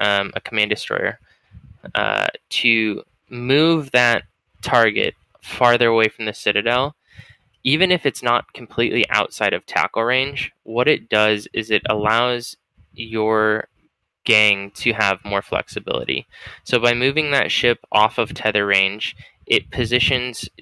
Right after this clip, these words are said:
the fight outside of P D S range if it's on a ship that can use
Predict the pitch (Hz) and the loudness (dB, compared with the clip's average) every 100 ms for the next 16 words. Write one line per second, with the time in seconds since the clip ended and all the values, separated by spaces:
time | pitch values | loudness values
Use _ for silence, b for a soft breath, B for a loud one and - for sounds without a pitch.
0 | - 110 - 101 101 - - 110 - 113 | -6 -6 0 2 2 0 2 2 4 0
1 | 104 - - 98 101 113 135 127 131 139 | 0 -4 -6 0 2 2 0 0 -2 -6
2 | - 110 - - 104 101 - 92 - - | -8 -6 -6 -2 0 0 -2 -6 -6 -8
3 | 104 104 107 104 | -6 -4 -4 -6